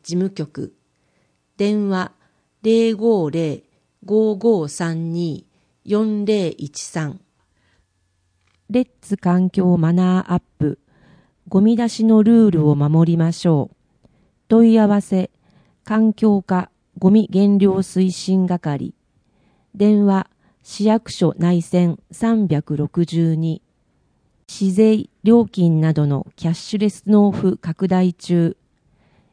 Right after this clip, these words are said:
一部の税がクレジットカードで納付できるようになりました。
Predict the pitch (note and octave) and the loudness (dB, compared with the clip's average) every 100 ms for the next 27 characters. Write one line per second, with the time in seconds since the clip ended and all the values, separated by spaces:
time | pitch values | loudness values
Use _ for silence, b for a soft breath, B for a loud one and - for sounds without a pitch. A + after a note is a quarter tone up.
0 | _ _ G3 A#3+ A#3 A3+ E3 D3+ F3+ D#3+ | _ _ -12 -8 2 4 4 2 0 0
1 | C#3+ - b b b - G3 A3 G3+ A3+ | -4 -10 b b b 0 2 2 -2 -8
2 | - A#3+ A#3+ A#3 G#3+ D3+ C#3+ - - - | -4 -4 -2 -4 -2 -2 -4 -8 -14 0
3 | G3+ A3 - A3 G#3+ - G#3 E3+ D#3+ D3+ | 2 4 0 -2 -2 -2 0 2 4 2
4 | C#3+ C3+ C#3+ D#3 D#3+ E3 - C3+ | 0 -4 -2 0 0 0 -6 -14